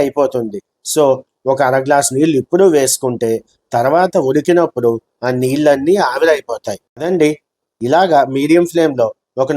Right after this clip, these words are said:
నాలుగు నుంచి ఐదు నిమిషాలు మరగనిస్తే శివంగి పులుసు రెడీ అయిపోయినట్టే. లాస్ట్లో చిన్న బెల్లం ముక్క వేసుకుంటే ఆ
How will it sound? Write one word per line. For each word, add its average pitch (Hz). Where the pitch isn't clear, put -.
నాలుగు 135
నుంచి 131
ఐదు 139
నిమిషాలు 165
మరగనిస్తే 143
శివంగి 131
పులుసు 160
రెడీ 123
అయిపోయినట్టే. 117
లాస్ట్లో 131
చిన్న 151
బెల్లం 120
ముక్క 180
వేసుకుంటే 135
ఆ -